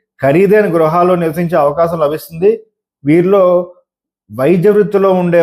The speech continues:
వాళ్ళకి గణనీయంగా రాణిస్తారు, పోటీ పరీక్షల్లో కూడా బాగా రాణిస్తారు. అలాగే ఉద్యోగాల్లో కూడా బాగా రాణిస్తారు, పై అధికారుల మన్ననలు పొందుతారు. ఉదరం మరియు అజీర్ణ సమస్యలపై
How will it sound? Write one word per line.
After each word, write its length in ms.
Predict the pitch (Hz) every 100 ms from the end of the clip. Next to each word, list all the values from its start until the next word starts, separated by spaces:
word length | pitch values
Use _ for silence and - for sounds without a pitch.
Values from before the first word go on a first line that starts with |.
| 165
వాళ్ళకి 260 | 160 165 165
గణనీయంగా 540 | 143 156 185 185 185 185 165
రాణిస్తారు, 560 | 147 156 - 165 175 214 - _ _
పోటీ 240 | 143 175 208
పరీక్షల్లో 420 | 202 196 190 190 180
కూడా 140 | 185 165
బాగా 180 | 156 165 156
రాణిస్తారు. 520 | 151 160 - 165 185 214 - _ _
అలాగే 400 | - 156 165 196 214 214 - _ _ _ 127
ఉద్యోగాల్లో 760 | 127 185 190 190 185 185 208 220 202 - _ _ _
కూడా 180 | 160 175 175
బాగా 200 | 147 151 160
రాణిస్తారు, 480 | 151 170 170 175 190 202
పై 100 | 143 151 185
అధికారుల 340 | 185 196 190 156
మన్ననలు 300 | 151 165 160
పొందుతారు. 460 | 156 151 160 160 208 214 - _ _ _ _ _
ఉదరం 420 | 127 139 190 214 214 208 - 151
మరియు 280 | 160 185 185 127
అజీర్ణ 340 | 131 170 190 196
సమస్యలపై 800 | 185 180 175 185 180 180 175 175